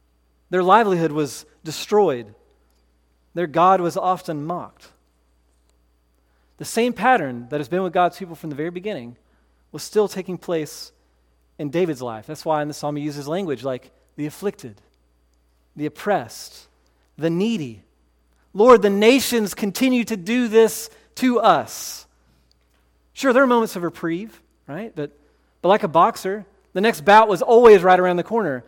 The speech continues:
Another fight with the nations was right there. The surrounding nations, they were not going to stop until God's people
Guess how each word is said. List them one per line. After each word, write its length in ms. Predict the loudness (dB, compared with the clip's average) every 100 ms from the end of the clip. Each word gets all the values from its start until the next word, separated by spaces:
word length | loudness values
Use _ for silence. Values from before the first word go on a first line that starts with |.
| _
Another 360 | -4 4 4 4
fight 260 | 4 4
with 80 | 2
the 60 | -2
nations 580 | -2 -2 -4 -6 -12 -20 _ _ _ -14
was 140 | -6
right 220 | 0 0 0
there. 300 | -6 -6 -16 _ _ _ _ _ _ _ _ -12
The 80 | -12
surrounding 420 | -6 -2 -2 -2
nations, 560 | -2 -4 -10 -16 -20 -20 _ _ _ _ _ _ _ _ _
they 140 | 2 4
were 140 | 4
not 300 | 2 0 -2
going 240 | -4 -4 -6
to 100 | -10
stop 520 | -8 -4 -4 -4 -14 _ _ _ _ _ _
until 200 | -10 -4
God's 280 | 4 6 6
people 360 | 0 -2 0